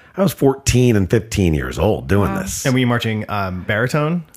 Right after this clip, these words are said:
Speaker 1: Yeah,
Speaker 3: Yeah.
Speaker 1: I, I marched baritone, and, and something that I do with actually my high school band, which we'll, we can get to later, is we don't march trombones. We only march baritones, and that's what I did in high school.
Speaker 2: Mm-hmm.
Speaker 3: Wait, wait, wait. You don't use trombones on the field?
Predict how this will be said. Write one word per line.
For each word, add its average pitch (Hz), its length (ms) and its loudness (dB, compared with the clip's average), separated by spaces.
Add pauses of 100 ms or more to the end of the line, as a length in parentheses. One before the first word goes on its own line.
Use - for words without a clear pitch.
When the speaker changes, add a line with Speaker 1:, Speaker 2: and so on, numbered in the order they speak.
(340)
Speaker 1:
Yeah, 95 200 4
Speaker 3:
Yeah. 82 120 -2
Speaker 1:
I, 95 80 0
I 101 40 0
marched 113 360 -2
baritone, 110 500 2
and, 92 340 0
and 85 300 0
something 123 360 2
that 104 100 4
I 107 120 0
do 107 160 0
with 101 140 2
actually 98 300 2
my 104 240 2
high 95 140 2
school 90 320 -4
band, 80 360 2
which 73 200 -4
we'll, 80 180 -6
we 85 80 -6
can 82 200 -4
get 78 260 -4
to 87 140 0
later, 76 400 0
is 67 200 -10 (280)
we 95 120 0
don't 92 160 0
march 87 260 0
trombones. 82 600 0
We 80 120 -2
only 73 180 0
march 73 280 -6
baritones, 85 600 -2
and 71 200 -8
that's 85 160 -4
what 73 140 -6
I 80 140 0
did 92 200 -4
in 101 120 -4
high 107 160 0
school. 120 380 0
Speaker 2:
Mm-hmm. 190 320 -6 (260)
Speaker 3:
Wait, 143 160 0
wait, 139 80 0
wait. 113 220 -2
You 143 240 0
don't 196 260 -4
use 139 560 -2 (340)
trombones 123 600 0
on 135 140 -2
the 120 60 0
field? 175 440 0